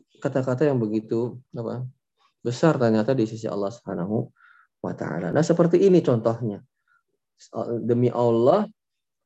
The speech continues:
ya, Allah tidak akan mengampuni si Anu. Ya, ini di dalam ucapan seperti itu banyak hal ya.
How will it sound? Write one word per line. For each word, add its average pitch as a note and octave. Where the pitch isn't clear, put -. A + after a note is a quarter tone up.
ya, A#2+
Allah A#2+
tidak B2+
akan B2
mengampuni B2
si D#3
Anu. C3
Ya, G#2
ini D#3
di B2
dalam A2+
ucapan A#2+
seperti A2
itu D3
banyak A#2
hal A#2
ya. F#2+